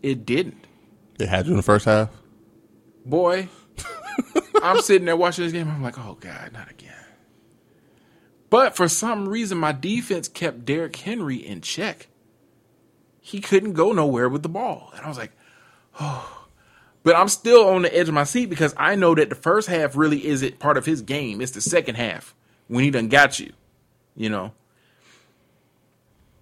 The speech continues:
Speaker 1: So we get the little, we get the little, uh, field goal going. And at one point, Lamar throws an interception to Malcolm Butler, who I forgot was even in the league.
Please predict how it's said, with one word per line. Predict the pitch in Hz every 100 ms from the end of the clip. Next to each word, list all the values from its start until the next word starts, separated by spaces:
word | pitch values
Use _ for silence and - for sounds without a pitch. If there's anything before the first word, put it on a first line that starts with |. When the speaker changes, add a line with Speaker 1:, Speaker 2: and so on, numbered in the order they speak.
| _ _ _ _ _ _ _ - -
Speaker 1:
So | - 190 196 196 190 190 _ _ -
we | 214 220
get | 277
the | 226
little, | 233 226 220 202 180 _
we | 190
get | 214
the | 208
little, | 202 196 185
uh, | 170 165 160
field | 160 180 180 165
goal | 160 151
going. | 143 135 120 120 120 _ _ _ _ _ _ _ _ - _ _ _ _ _ _ _ _
And | 165 208
at | 202
one | 214 466 440
point, | 226 196 165 165 _ _ _ _ _ _
Lamar | - 147 156 160 262 269 170 160 - -
throws | 180 170
an | 156
interception | 170 165 156 147 143 143 139
to | -
Malcolm | 120 117 143 143 123 113
Butler, | 117 - 101
who | 104 139
I | 143
forgot | 190 127 120 110
was | 110
even | 110 98
in | 95
the | 85
league. | 71 -